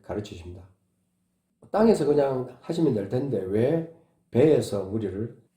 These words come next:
가르치셨을까? 주님께서 하신 행동에는 때때로 이해 못할 것이 많지만 또 깊숙이 묵상해 보면 하나님의 깊은 뜻이 그 속에 담겨 있을 때가 많아요.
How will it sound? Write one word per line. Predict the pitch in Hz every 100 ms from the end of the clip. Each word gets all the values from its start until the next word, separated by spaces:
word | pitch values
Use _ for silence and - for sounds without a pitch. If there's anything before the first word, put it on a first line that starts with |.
| _
가르치셨을까? | 95 107 107 95 92 92 104 98 - _ _ _ _ _ -
주님께서 | 208 226 220 165 151
하신 | 165 165
행동에는 | 143 160 143 117 123 120 92 - _ _
때때로 | 139 135
이해 | 113 107 143
못할 | 123 113 117
것이 | 117 107
많지만 | 90 87 104 113 101 87 _ _ _
또 | -
깊숙이 | - 262 320 349 - 220
묵상해 | 147 143 151 135
보면 | 107 107 117 - - - _ _ _ _
하나님의 | 147 131 123 117
깊은 | - 160 135 131
뜻이 | 139 123
그 | 113
속에 | 113 110
담겨 | 95 107 113
있을 | 104 107
때가 | 107 98
많아요. | 90 98 95 95